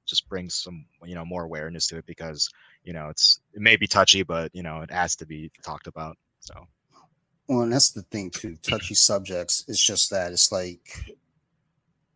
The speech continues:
Speaker 2: everyone, it's like, it's like, you know, the family, you know, secrets.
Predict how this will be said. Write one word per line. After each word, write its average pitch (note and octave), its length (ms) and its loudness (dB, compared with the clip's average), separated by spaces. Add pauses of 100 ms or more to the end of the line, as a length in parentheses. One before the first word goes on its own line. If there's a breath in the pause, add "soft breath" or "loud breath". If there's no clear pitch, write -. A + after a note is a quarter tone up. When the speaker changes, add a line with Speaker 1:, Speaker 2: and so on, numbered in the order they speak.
(140)
Speaker 2:
everyone, G#2+ 760 2
it's C3+ 340 4
like, C3+ 220 6 (480 soft breath)
it's - 140 6
like, C3+ 180 10
you C3 60 12
know, A2+ 100 8
the G2 100 -4
family, G#2 840 -2 (680)
you G#2+ 100 0
know, F2 460 -4 (340)
secrets. - 800 0